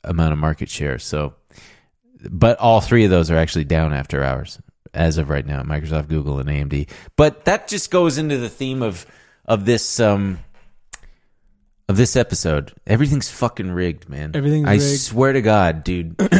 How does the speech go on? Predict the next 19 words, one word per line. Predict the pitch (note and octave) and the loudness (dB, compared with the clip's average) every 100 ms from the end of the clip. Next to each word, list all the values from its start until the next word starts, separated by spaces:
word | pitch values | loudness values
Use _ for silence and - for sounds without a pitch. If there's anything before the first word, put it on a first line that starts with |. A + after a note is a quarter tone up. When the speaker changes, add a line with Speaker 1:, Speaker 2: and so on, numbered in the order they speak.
| D#3+ B2+ - | 4 2 0
Speaker 2:
Joe | D#3+ E3+ | 0 0
Biden's | E3 E3 D#3+ D#3 | 0 0 0 0
already | D3+ D#3+ D3+ | 0 2 2
been | D#3+ D#3 | 2 0
crowned | - D3+ D3 D3+ C3+ | 0 0 2 0 0
president | C#3 C3 B2+ C3 B2+ | 0 0 0 0 2
again. | B2+ C3 C3 | 2 0 0
Speaker 1:
It's | C3+ A#2 - | 0 -4 -10
just | - F#3+ F#3 - - _ _ _ _ | -4 -4 -4 -16 -20 _ _ _ _
the, | A#2 B2+ B2+ B2 | -4 -2 -2 -4
the | G#2+ A#2 A#2 A2+ - | 0 2 4 2 -2
Speaker 2:
Because | C3+ C3 A#2 | -2 -2 -4
Taylor | - B2+ D#3 | -4 -2 -2
Swift | D#3 E3 D#3 | -2 -2 -2
and | E3+ | 0
her | E3+ | 0
boyfriend | - C3+ C3 - C3 B2+ | 0 0 0 -2 -4 -2
want | A#2 A2 | -4 -6
him. | G#2+ G#2+ | -8 -12